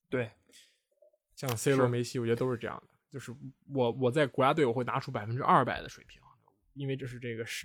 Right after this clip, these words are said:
Speaker 2: 世界上最好的足球比赛，最重要的足球比赛，也是自己，对吧？这个，这个荣誉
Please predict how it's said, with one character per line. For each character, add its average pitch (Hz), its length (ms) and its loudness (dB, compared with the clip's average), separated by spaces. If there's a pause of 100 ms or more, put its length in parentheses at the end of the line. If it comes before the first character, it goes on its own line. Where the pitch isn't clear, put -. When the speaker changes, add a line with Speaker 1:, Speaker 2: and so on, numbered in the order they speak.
(140)
Speaker 2:
世 156 320 -4
界 131 60 2
上 127 160 0
最 185 240 4
好 - 240 -8
的 131 60 -16
足 131 180 -14
球 123 80 -2
比 117 100 -16
赛， - 240 -16
最 180 220 4
重 170 240 4
要 117 120 0
的 113 60 -12
足 - 160 -14
球 101 60 -10
比 - 160 -20
赛， - 200 -20 (160)
也 - 140 -12
是 131 240 -6
自 143 180 0
己， 64 240 -6 (200)
对 - 100 -18
吧？ - 100 -20
这 - 80 -20
个， - 140 -20
这 - 140 -20
个 - 20 -20
荣 127 260 -2
誉 147 360 2